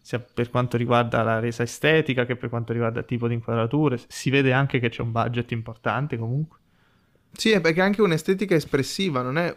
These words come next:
Speaker 2: un'estetica standard. E, eh, oltre che essere qualitativa, ha anche un, tutto un suo modo d'essere.
Speaker 1: Sì, si vede che Sibilia ci tiene a,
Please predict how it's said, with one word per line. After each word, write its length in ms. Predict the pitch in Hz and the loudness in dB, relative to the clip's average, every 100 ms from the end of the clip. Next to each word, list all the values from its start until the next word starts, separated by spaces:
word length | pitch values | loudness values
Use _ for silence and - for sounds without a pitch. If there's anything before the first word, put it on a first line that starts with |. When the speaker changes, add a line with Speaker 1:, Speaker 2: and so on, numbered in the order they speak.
| _ | _
Speaker 2:
un'estetica 640 | 156 135 131 135 135 - 123 | -4 -4 -4 -4 -4 -4 -6
standard. 880 | - 127 120 123 123 123 120 123 120 _ _ _ _ | -2 -2 -2 -4 -4 -4 -6 -6 -8 _ _ _ _
E, 240 | 117 - _ | -4 -4 _
eh, 640 | - 117 113 - 123 - - | -6 -4 -4 -8 -10 -10 0
oltre 300 | 135 143 143 | 0 0 0
che 120 | 151 | 0
essere 300 | 143 - 139 | 0 0 0
qualitativa, 680 | 143 143 143 143 185 214 220 - _ | 2 0 0 -2 -2 -2 -4 -6 _
ha 180 | - 135 | -6 -4
anche 300 | 151 156 156 | -2 -2 -2
un, 520 | 143 139 139 135 135 127 | -2 -2 -2 -2 -4 -6
tutto 380 | - 143 139 135 | -10 -8 -2 -2
un 220 | 127 131 | -2 -6
suo 260 | - 139 131 | -4 -2 -2
modo 460 | 135 131 131 131 | -2 -4 -2 -4
d'essere. 680 | 123 143 - - 123 113 120 _ _ _ _ _ _ _ _ _ | -2 -2 -4 -8 -8 -8 -8 _ _ _ _ _ _ _ _ _
Speaker 1:
Sì, 220 | - 175 | 0 0
si 120 | - | 2
vede 200 | 143 175 | 0 2
che 100 | 135 | 2
Sibilia 600 | 131 139 123 147 147 135 123 | 0 0 2 4 4 4 2
ci 160 | 127 | -2
tiene 480 | 123 127 123 120 113 | 0 2 2 0 -6
a, 480 | - 113 110 107 104 | -8 -8 -8 -8 -10